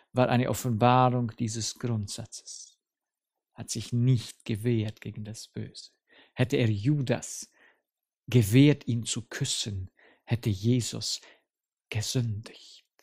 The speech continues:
Aber er hat ihm nicht gewehrt. Er hat ihn gelassen, dass er ihn mehrmals küsst auf seine Haut. Heuchlerisch. Er verließ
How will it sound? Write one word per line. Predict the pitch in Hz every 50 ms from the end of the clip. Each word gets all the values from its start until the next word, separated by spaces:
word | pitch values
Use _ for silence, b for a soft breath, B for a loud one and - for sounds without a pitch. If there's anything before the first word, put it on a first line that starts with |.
| _ _ _ _ _ _ _ _ _ _ _ _ _ _ _ _ _ _ _ _ _ _ _ _ _ _ _ _ _ _ _ _ _ _ _ _ _ _ _ _ _
Aber | - 127 123
er | 117 98 90 123
hat | - - -
ihm | 135 117 113 113 113 113 113 120
nicht | 127 120 - - - - - -
gewehrt. | - 120 104 104 127 131 127 117 110 - - - _ _ _ - _ b b b b b b -
Er | 139 131 110 110
hat | 131 127 -
ihn | 127 117 117
gelassen, | 120 120 120 123 127 139 139 131 - - - 127 117 113
dass | 110 110 104
er | 117 113
ihn | - 123 120 117 113 117 b b b b b b _
mehrmals | - 113 120 131 139 143 143 135 123 113 107 - - - - - _
küsst | - - 147 127 - - - -
auf | 113 107
seine | - - 120 117 117 113 107
Haut. | 117 123 127 120 113 110 - b b b b b b b b _ _ _ _ _ _ _ _ _ _ _ _ -
Heuchlerisch. | 139 147 139 123 - - - 117 110 - 101 - - - - - - - - - _ _ _ _ _ _ _ _ _ _ _ _ _ _ _ _ _ _ _ _ _ _ _ _ _ _ _ _ _ _ _ _ _ _ _ _ _ _ _ _ _ _ _
Er | - 123 113 104
verließ | - - 120 110 107 110 131 151 147 117 - - - - - - - - - _